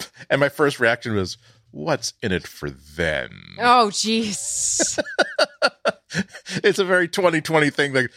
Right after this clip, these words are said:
Speaker 1: there must be a way that I'm gonna get screwed over <laughs> by taking one of these beautiful hand-sewn masks. <laughs> Although I
Speaker 2: Well.
Speaker 1: <laughs> I, I corrected myself, like, three seconds later and took,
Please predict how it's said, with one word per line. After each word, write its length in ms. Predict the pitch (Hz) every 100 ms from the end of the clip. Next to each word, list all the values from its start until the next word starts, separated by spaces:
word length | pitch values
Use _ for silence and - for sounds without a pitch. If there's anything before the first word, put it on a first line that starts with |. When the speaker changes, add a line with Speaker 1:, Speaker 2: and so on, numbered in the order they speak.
| -
Speaker 1:
there 160 | 170 180
must 380 | 170 175 202 220
be 80 | 156
a 80 |
way 400 | 143 123 127 123
that 140 | 117 110
I'm 80 | 120
gonna 100 | 117
get 180 | 110 -
screwed 680 | - - - _ 151 156 139
over 640 | 127 120 107 98 95 92 _ _ _ 117
<laughs> 360 | - - -
by 120 | -
taking 440 | 127 160 160 135 135
one 140 | 139
of 80 | 143
these 200 | 131 113
beautiful 520 | 90 117 123 - 117
hand-sewn 640 | 113 110 107 - 104 98 92
masks. 680 | 92 85 82 - - - - _ _ -
<laughs> 60 | - - - _ - - - - _ _ _ _ _ _ - - -
Although 200 | 123 120
I 20 |
Speaker 2:
Well. 440 | 220 226 220 214 -
Speaker 1:
<laughs> 60 |
I, 200 | - 165 160 - - 208 131 - -
I 60 |
corrected 440 | 160 - 156 - 143
myself, 760 | 117 - 117 107 98 - - -
like, 140 | 107
three 180 | - 107
seconds 380 | 104 113 101 92
later 340 | 95 92 90 92
and 320 | 92 87 87 -
took, 300 | 113 - _